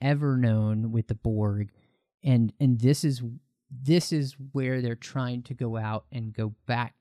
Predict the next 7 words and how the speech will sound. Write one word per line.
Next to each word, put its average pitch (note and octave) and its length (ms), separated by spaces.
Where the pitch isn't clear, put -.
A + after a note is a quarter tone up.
to A2 520
not C3+ 580
being B2 300
driven G#2+ 420
by G2 160
their F2+ 220
fear. C#2 540